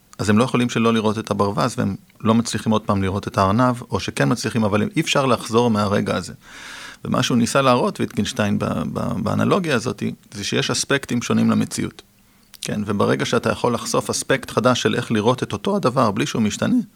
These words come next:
דברים קסומים קורים, וזו יכולת אנושית עמוקה. אז ברגע שאתה יכול לבוא כיזם ולהראות למישהו אחר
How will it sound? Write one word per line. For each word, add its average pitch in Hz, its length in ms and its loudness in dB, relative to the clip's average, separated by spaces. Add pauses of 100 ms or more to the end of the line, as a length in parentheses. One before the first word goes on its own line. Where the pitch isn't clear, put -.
(680)
דברים 123 680 2
קסומים 123 380 4
קורים, 98 360 0 (280)
וזו 98 220 4
יכולת 131 480 2 (100)
אנושית 104 480 0
עמוקה. 98 320 0 (320)
אז 104 120 -4
ברגע 110 280 0
שאתה 120 260 0
יכול 123 260 0
לבוא 117 240 0 (680)
כיזם 101 600 2
ולהראות 95 400 2
למישהו 117 320 0
אחר 104 280 0